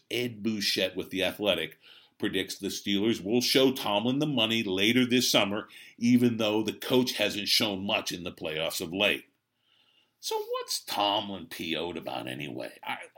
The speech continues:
I have to admit, I am lost. There was a time they called Pittsburgh the city of champions. But you ask me,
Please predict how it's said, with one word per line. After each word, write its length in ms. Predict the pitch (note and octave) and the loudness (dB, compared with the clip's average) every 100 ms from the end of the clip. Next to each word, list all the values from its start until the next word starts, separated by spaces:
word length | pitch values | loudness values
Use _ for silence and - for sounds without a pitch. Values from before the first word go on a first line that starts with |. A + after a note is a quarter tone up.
| - | -10
I 160 | - - | -2 0
have 200 | B3 - | 0 -2
to 80 | - | -6
admit, 200 | - G2 - | -6 -8 -2
I 140 | D#4+ | -2
am 240 | F#4 F2 D#2+ | 0 -4 -4
lost. 720 | F2+ - - - - - - _ _ _ _ _ _ - F3+ | 0 2 2 0 -4 -6 -10 _ _ _ _ _ _ -10 -6
There 80 | |
was 200 | F#3+ G#3 | -4 -2
a 60 | F#3 | -4
time 500 | - - A3 B3+ A#3+ | -4 -4 2 2 2
they 120 | D#3 | -2
called 420 | - - C#3+ C#3 | -2 -2 0 0
Pittsburgh 500 | - G3+ G3 - C#3 | 0 -2 -2 -2 -2
the 100 | B2 | 0
city 360 | B2 C#3+ C3 C3 | 2 4 4 2
of 100 | C3 | 0
champions. 680 | - G3 G#3 G#2+ - D#2+ - - _ - | 0 2 2 0 -2 -8 -12 -18 _ -12
But 140 | - F#3 | -8 0
you 80 | A3 | 2
ask 240 | - - | 2 2
me, 440 | D3+ C4+ F3+ E3 | 4 4 2 -2